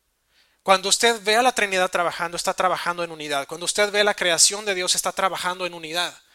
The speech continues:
Hablábamos la semana pasada que aún las plantas y los animales adoran a Dios. Están en unidad. Usted dice, "¿Unidad, pastor? La cadena alimenticia, no me venga a decir que el león y la cebra están en unidad". Sí,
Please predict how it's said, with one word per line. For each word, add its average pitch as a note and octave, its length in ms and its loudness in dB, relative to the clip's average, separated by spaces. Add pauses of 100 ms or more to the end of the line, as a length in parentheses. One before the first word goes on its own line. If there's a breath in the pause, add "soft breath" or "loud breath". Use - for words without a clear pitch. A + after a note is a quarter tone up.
(140)
Hablábamos D#3+ 400 -2
la E3+ 80 0
semana D#3+ 380 -4
pasada C#3+ 440 0 (560 soft breath)
que D#3 100 -4
aún E3+ 160 -6
las F#3+ 140 -2
plantas F3+ 440 0
y D#3+ 40 -8
los D3 180 0
animales D#3 540 -2
adoran D#3+ 320 -4
a D3+ 40 -2
Dios. E3 320 -4
Están F#3+ 360 0
en B3+ 100 -10
unidad. F#3 560 -2 (2250 soft breath)
Usted F3+ 240 -2
dice, F#3+ 320 2 (520 loud breath)
"¿Unidad, G3+ 480 2
pastor? C#4+ 520 4 (600)
La G#3+ 160 8
cadena G#3+ 320 6
alimenticia, A3+ 640 4
no E3+ 80 -10
me G3 100 4
venga B3+ 220 4
a G#3 40 8
decir A3 300 2
que - 140 2
el E3+ 60 2
león F#3 200 2
y A3+ 60 6
la F3 100 2
cebra G3+ 320 2
están G3 220 0
en G3 100 -2
unidad". F3 380 -2
Sí, C3+ 360 -4